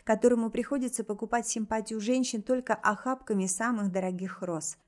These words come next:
«Да брось, какие розы! Я до такой слюнявой ваты ещё ни разу не опускался».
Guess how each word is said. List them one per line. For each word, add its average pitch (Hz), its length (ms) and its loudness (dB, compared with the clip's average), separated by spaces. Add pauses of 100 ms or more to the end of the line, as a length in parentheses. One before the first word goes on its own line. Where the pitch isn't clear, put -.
«Да 302 160 10
брось, 277 340 8
какие 247 360 0
розы! 202 420 4 (240)
Я 226 300 4
до 220 120 0
такой 233 920 4
слюнявой 220 580 2
ваты 190 380 4
ещё 202 260 -2
ни 214 120 0
разу 165 300 4
не 196 120 0
опускался». - 720 -6